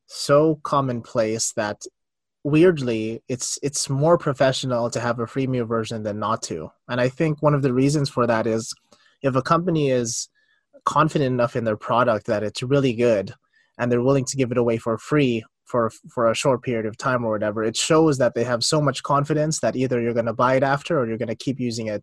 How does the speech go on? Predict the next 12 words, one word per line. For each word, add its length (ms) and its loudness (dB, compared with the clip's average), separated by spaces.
somehow 480 -2
or 140 -2
you're 100 -2
gonna 220 -6
pay 180 -2
for 240 0
it 60 -2
in 80 -8
some 220 -6
form. 420 -4
Oppositely, 640 2
if 300 -4